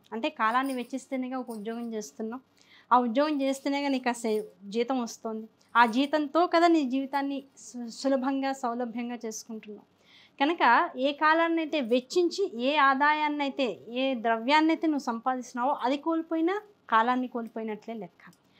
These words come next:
ఏ కాలాన్ని అయితే ఒక అమ్మాయి మీద వెచ్చించి ప్రేమ అనేటువంటి పేరుతోనో, వ్యామోహం అనే పేరుతోనో నువ్వు ఇష్టపడుతున్నావో, జీవితంలో ఆ అమ్మాయికి కూడా కాస్త భాగం ఇవ్వాలని కోరుకుంటున్నావో,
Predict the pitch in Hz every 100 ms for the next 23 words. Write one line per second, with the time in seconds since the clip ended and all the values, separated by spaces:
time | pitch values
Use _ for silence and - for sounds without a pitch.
0 | _ _ - 233 285 294 320 330 339 330
1 | 330 320 320 285 247 240 277 294 302 277
2 | 254 254 269 262 254 240 240 254 269 262
3 | 254 247 226 240 233 220 226 226 226 202
4 | 214 233 254 233 247 226 - 226 214 220
5 | 220 226 247 247 226 - 277 269 262 240
6 | 233 233 233 208 240 247 254 247 247 254
7 | 302 - 220 220 233 254 233 277 277 247
8 | 233 202 214 220 262 233 226 269 311 302
9 | 262 247 240 226 226 233 269